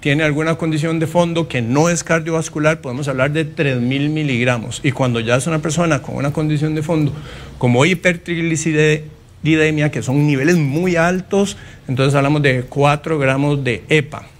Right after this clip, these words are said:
Ahora ve qué interesante. En un estudio se encontró que para una persona que va a tener una operación, ¿verdad? Le van a, la van a abrir, tres días antes, consumir diez mil miligramos o diez gramos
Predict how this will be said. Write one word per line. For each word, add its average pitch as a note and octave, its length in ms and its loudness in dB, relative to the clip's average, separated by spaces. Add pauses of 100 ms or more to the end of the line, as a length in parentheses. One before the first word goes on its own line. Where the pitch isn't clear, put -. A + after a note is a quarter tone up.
(100)
Ahora B2 240 2
ve D#3 80 2
qué D#3 100 -4
interesante. D3 600 -2 (760)
En B2+ 100 -2
un C3+ 100 4
estudio D#3 400 2
se D3+ 100 0
encontró D#3 500 2 (360)
que - 100 -2
para A#2+ 220 2
una D#3 180 2
persona E3+ 360 2
que C#3+ 100 -2
va B2 80 2
a B2+ 100 -2
tener C#3+ 260 2
una D#3 140 0
operación, D3+ 880 0 (680)
¿verdad? B2+ 200 0
Le A2+ 60 -2
van G#2+ 180 -2
a, B2 140 4
la G#2+ 100 -2
van A2 220 2
a - 20 8
abrir, D3+ 460 0 (1080)
tres E3+ 440 2
días F#3+ 400 2
antes, D3+ 680 0
consumir C#3 720 -2
diez C3 640 -2
mil D#3 560 -2
miligramos D#3+ 640 0
o A2+ 120 -4
diez C#3 320 0
gramos D#3+ 640 -2